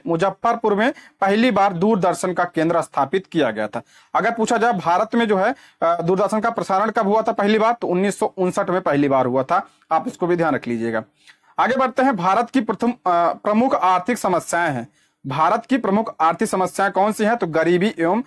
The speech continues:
बेकारी। ऑप्शन क्या हो जाएगा? डी इसका सही जवाब हो जाएगा। बात करें अगर दो हज़ार ग्यारह के जनगणना के अनुसार, दो हज़ार ग्यारह की जनगणना के अनुसार इक्कीस दशमलव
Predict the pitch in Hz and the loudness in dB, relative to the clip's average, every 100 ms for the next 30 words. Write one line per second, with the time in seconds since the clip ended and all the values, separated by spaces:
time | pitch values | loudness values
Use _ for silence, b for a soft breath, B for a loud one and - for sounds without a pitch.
0 | b b 151 165 156 147 127 - 160 160 | b b -2 0 2 0 -2 0 -2 0
1 | 196 208 190 170 165 165 196 147 190 147 | -4 -4 0 0 2 2 0 0 0 0
2 | - 165 202 B _ - 175 151 127 117 | 0 -2 -2 B _ -2 0 2 2 0
3 | 117 113 107 B B B B - 220 233 | -2 -2 -4 B B B B -2 0 2
4 | 262 254 262 202 175 175 202 208 175 160 | 2 2 0 0 0 2 0 0 -2 0
5 | 175 214 220 175 160 160 196 214 220 214 | 0 0 0 0 2 0 0 0 0 2
6 | 220 254 - _ _ _ _ _ _ _ | 0 -2 -8 _ _ _ _ _ _ _
7 | - 151 147 160 185 220 175 180 208 190 | -6 -2 0 0 2 2 2 0 0 0
8 | 170 160 185 220 190 165 175 - 180 - | 0 0 0 0 -2 0 -2 -2 -6 -2
9 | 226 240 - 165 160 147 170 226 | 0 0 0 -2 0 0 0 0